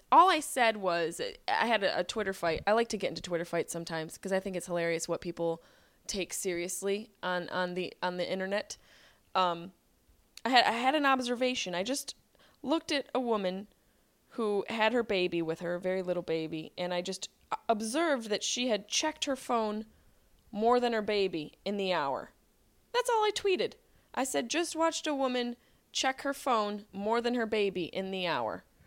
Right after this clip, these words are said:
That's an observation. That's not a judgment.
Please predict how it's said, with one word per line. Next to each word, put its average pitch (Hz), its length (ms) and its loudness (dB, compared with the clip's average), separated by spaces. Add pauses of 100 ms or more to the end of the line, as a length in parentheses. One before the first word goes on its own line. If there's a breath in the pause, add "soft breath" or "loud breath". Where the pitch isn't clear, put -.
(540 soft breath)
That's 415 260 4
an 392 100 2
observation. 247 760 0 (360 soft breath)
That's - 260 2
not 294 160 2
a 262 60 2
judgment. 202 640 2